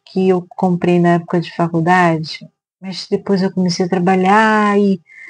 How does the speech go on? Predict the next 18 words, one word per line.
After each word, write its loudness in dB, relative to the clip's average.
e 2
a 4
vida 6
seguiu 4
o 4
seu 4
curso 2
e 2
eu 2
não 0
pude -2
mais -2
abrir 2
livro 2
nenhum 0
pra -2
nada. -8
Agora 0